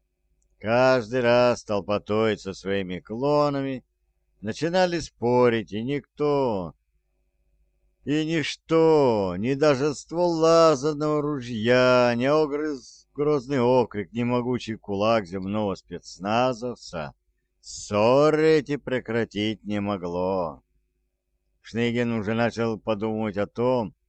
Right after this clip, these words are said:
а не пустить ли в ход какое-нибудь более мощное средство, ну, вроде слезоточивого газа или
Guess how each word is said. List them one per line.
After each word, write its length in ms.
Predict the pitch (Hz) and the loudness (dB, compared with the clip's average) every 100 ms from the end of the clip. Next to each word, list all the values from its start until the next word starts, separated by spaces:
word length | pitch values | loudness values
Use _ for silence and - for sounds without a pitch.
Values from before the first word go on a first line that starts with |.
| _ _ _ _ | _ _ _ _
а 120 | 82 | -12
не 160 | 82 82 | -10 -10
пустить 600 | - 82 - - 175 - | -12 -16 -12 -4 -4 -4
ли 100 | 240 | -6
в 60 | 202 | -4
ход 260 | - 185 - | -4 -4 -6
какое-нибудь 500 | 98 - 110 101 76 | -12 -6 -6 -6 -4
более 360 | 104 170 175 | 0 0 0
мощное 600 | 156 143 147 131 - 127 | -4 -2 -4 -4 -8 -8
средство, 840 | 127 - 104 110 113 - - 80 80 _ _ _ _ _ _ | -8 -8 -6 -2 -2 -4 -14 -12 -12 _ _ _ _ _ _
ну, 240 | - 98 98 | -8 -6 -2
вроде 600 | 117 131 113 110 98 85 | 2 2 2 0 -2 -8
слезоточивого 920 | - 101 90 92 95 - 104 90 85 | -6 -6 -4 -6 -6 -6 -6 -4 -6
газа 600 | 95 151 147 139 107 110 | -2 0 2 0 -2 -6
или 420 | 92 87 85 80 | -6 -6 -8 -10